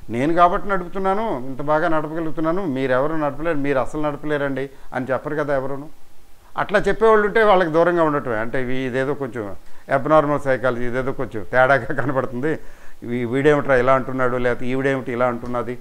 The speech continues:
అనుకుని పక్కన పెట్టేయడమే. అలా అనరు. ఆ, ఏం కష్టం కాదు.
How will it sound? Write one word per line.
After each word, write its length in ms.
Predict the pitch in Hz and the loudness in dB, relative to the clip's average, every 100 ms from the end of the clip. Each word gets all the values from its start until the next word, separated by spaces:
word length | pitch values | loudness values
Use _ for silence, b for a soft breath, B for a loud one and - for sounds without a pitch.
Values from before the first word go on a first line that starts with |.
| b b b - | b b b -6
అనుకుని 340 | 127 123 139 143 | -4 -2 -2 -2
పక్కన 280 | 131 123 131 | -2 -2 -2
పెట్టేయడమే. 460 | 113 92 87 - - - - | -4 -4 -8 -10 -12 -10 -2
అలా 200 | 151 160 | 4 6
అనరు. 260 | 165 147 - - - - - - - - - | 6 0 -6 -10 -16 -12 -4 -2 -2 -8 -6
ఆ, 200 | 220 277 | -4 -2
ఏం 180 | 302 247 | -4 -6
కష్టం 340 | 190 160 214 | -6 -6 -2
కాదు. 260 | 214 185 | 2 2